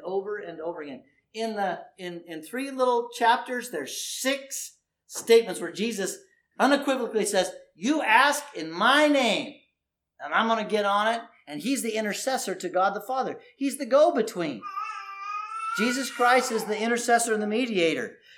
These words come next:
You know what? God really wants to hear from his kids. And so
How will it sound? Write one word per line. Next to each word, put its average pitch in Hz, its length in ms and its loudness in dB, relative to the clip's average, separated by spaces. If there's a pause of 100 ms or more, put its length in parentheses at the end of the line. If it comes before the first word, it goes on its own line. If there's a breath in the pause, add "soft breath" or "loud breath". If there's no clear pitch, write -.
(180 soft breath)
You 339 100 0
know 320 140 10
what? 233 300 8
God 247 260 6
really 240 220 8
wants 214 260 6
to 196 100 -2
hear 180 160 6
from 185 200 0
his 151 120 -4
kids. 202 720 4 (2250)
And 175 180 -8
so 170 520 8